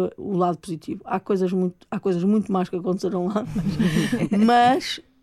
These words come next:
isso apagou-se ali na minha, ficou ali numa gavetinha, está guardada e de vez em quando sai quando eu vou à, à psicanalista, não é à psi-, à psicóloga,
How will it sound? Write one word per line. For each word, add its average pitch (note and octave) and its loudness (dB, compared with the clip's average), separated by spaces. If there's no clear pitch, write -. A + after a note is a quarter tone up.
isso G#3+ 2
apagou-se G3 0
ali F#3 2
na F3+ 2
minha, F3+ 2
ficou G3+ 0
ali G3+ 4
numa G#3+ 2
gavetinha, A3+ 0
está G3+ 0
guardada G3+ 2
e G3 2
de F#3+ -2
vez G3 2
em F#3+ 0
quando G#3 2
sai G#3 2
quando G3+ 2
eu F#3+ 2
vou F#3+ 2
à, F#3 4
à F3+ 0
psicanalista, F#3 0
não G#3 0
é G#3+ 4
à G3+ 2
psi-, G3+ -2
à F#3+ 2
psicóloga, F3+ 0